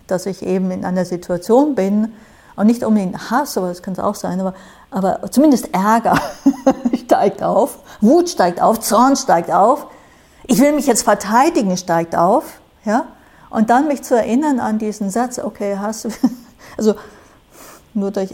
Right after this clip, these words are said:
äh, auch Ärger, ne, so, Hass wird nie durch Hass beendet. Liebe allein kann Hass enden. Ja, weil Hass ist ja zementierter Ärger, ja,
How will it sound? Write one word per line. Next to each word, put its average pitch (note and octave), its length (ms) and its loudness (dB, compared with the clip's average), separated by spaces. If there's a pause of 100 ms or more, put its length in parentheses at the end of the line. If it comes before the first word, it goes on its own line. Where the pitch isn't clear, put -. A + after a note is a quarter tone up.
äh, - 160 -6
auch F#3+ 220 -6
Ärger, F#3 460 2
ne, C4+ 260 -2
so, G3+ 220 -6 (340)
Hass A3+ 320 -2
wird G#3 200 -4
nie G3+ 140 0
durch F#3+ 320 -8
Hass F#3+ 240 -4
beendet. B3 680 -8 (500)
Liebe G3+ 300 -4
allein G3+ 420 -2
kann F3 280 -10
Hass F3 240 -10
enden. E3+ 460 -12 (540)
Ja, A3 180 -8
weil F#3+ 220 -6
Hass G3 240 -6
ist G3+ 140 -8
ja F#3 200 -4 (360)
zementierter G#3+ 720 2
Ärger, F#3 640 -6
ja, G3 200 -8